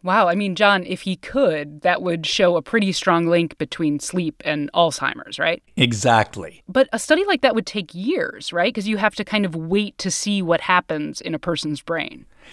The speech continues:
Speaker 2: Yeah, a-, and that's what the researchers did. They picked thirty-two older adults with healthy brains who had taken part in a sleep study that used brainwave patterns to track their sleep.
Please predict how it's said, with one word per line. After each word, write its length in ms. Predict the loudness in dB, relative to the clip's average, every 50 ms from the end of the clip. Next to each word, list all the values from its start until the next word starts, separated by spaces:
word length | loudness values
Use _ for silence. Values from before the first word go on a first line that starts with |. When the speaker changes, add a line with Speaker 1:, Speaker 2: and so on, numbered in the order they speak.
| -20 -8 -2
Speaker 2:
Yeah, 320 | 2 4 6 6 6 6 6
a-, 180 | 4 4 6 6
and 160 | 6 8 8
that's 220 | 8 6 4 2
what 120 | 0 2 2
the 60 | 4
researchers 520 | 4 4 4 2 0 0 0 0 -2 0
did. 340 | 2 4 4 4 2 0 0
They 280 | 0 0 0 0 -2 -8
picked 340 | -4 -2 -2 -2 -2 -6
thirty-two 840 | -14 -4 2 4 4 6 6 4 2 0 0 2 2 2 2 2 2
older 300 | 2 2 4 4 6 6
adults 420 | 6 6 4 4 2 2 -2 -6 -6
with 160 | -6 -4 0 0
healthy 240 | 0 0 0 -2
brains 480 | -2 0 0 0 0 -2 -4 -8 -8 -6
who 320 | -2 0 2 2 2 2
had 240 | 2 0 -2 -2 -2
taken 300 | -4 -4 -2 0 0 0
part 300 | 0 0 0 2 2 0
in 120 | 0 0 0
a 100 | 0 -2
sleep 340 | -2 -4 -2 -2 -2 -2
study 440 | -4 -4 -2 -2 0 0 0 0 -2
that 180 | -2 -4 -4 -2
used 380 | 0 0 0 -2 -4 -8 -6
brainwave 640 | -2 0 0 2 2 4 4 6 6 6 4 2 0
patterns 420 | 0 0 0 0 0 -4 -6 -8 -6
to 120 | -6 -6
track 260 | -4 -4 -4 -6 -6 -6
their 140 | -8 -10
sleep. 420 | -10 -10 -10 -10 -12 -12 _ _